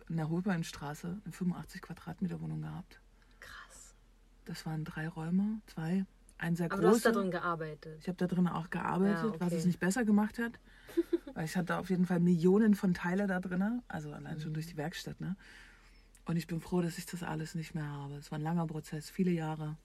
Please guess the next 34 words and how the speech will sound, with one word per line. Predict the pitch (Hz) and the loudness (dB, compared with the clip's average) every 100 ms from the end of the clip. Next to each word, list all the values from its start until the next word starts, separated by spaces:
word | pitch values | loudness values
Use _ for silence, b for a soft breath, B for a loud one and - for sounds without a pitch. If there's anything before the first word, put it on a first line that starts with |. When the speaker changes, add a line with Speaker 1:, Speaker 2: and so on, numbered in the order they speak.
| - | -16
Speaker 1:
des | - | -6
Speaker 2:
Mhm. | 165 | -2
Speaker 1:
Aussortierens. | 160 156 160 - 170 165 175 | -2 -2 -4 -2 -2 -2 -4
Das | 165 - | -6 -10
machst | 139 - | -12 -12
du | |
ja | 139 | -14
nicht | - | -14
von | - 135 | -14 -14
heute | 139 - | -14 -12
auf | - | -10
morgen. | 143 147 147 B B B B B B B B B B - - | -8 -8 -12 B B B B B B B B B B -20 -6
Und | 156 | -4
ich | 151 | -2
bin | 175 165 | 0 0
so | 160 175 | 2 0
froh. | 160 - 165 170 147 147 - | -2 -4 0 0 0 -6 -8
Und | 147 143 | -8 -6
ich | 143 - - - - _ b b b b b b _ - - - - | -8 -8 -10 -12 -16 _ b b b b b b _ -20 -20 -20 -20
hab | - | -10
schon | - 160 | -2 0
öfters | 165 185 | 2 0
überlegt, | 175 170 170 180 | 0 2 2 2
was | 185 185 | 2 4
wäre, | 190 185 | 6 6
wenn | 180 180 | 6 6
man | 175 | 6
mehr | 180 | 6
Platz | 202 233 214 | 6 4 2
hätte, | 220 196 | 4 6
hätte | 190 180 | 4 6
man | 185 170 | 4 6
mehr? | 170 190 190 | 6 6 4
Nein. | 147 131 147 | 0 -6 -6